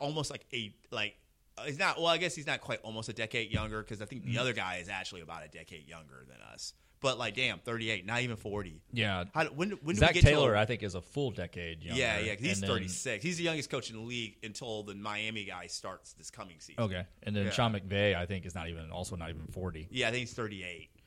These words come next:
Speaker 2: Wh-,
Speaker 1: Yeah.
Speaker 2: wh-, when they were talking about him possibly retiring, I almost kinda dropped my beer 'cause I was, I was like,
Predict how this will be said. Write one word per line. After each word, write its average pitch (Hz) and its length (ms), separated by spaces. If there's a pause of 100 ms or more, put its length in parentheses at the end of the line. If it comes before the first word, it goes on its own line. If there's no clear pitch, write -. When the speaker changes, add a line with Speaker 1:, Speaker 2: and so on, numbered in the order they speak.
(120)
Speaker 2:
Wh-, - 40
Speaker 1:
Yeah. 107 260
Speaker 2:
wh-, - 140
when 127 80
they 185 80
were 202 80
talking 131 320
about 104 200
him 104 160
possibly 90 360
retiring, 85 720
I 85 140
almost 92 320
kinda 87 180
dropped 90 300
my 82 120
beer 82 420
'cause 82 160
I 90 60
was, 82 100
I 90 100
was 90 100
like, 85 120